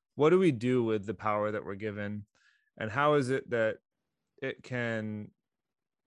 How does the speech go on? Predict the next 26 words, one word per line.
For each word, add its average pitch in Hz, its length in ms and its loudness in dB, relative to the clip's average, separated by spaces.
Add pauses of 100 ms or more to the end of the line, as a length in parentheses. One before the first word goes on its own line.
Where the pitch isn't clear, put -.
(160)
corrupt 135 400 0
us 123 220 0
into, 104 840 -6 (340)
you 131 100 -6
know, 101 100 -4
s-, - 180 -14 (1400)
yeah, 160 240 4
corrupt 139 340 0
us 131 160 0
into 120 200 -8
doing 113 280 -4
things 107 280 -4
that 104 100 -6
are 104 60 -4
probably 104 680 -4
unhealthy 110 480 -6
for 107 140 -8
God's 107 280 0
community 120 400 -6
and 113 120 -6
for - 140 -4
our 101 60 -2
relationship 101 640 -6
with - 140 -12
God. 95 260 -10 (760)
Um, 104 480 -2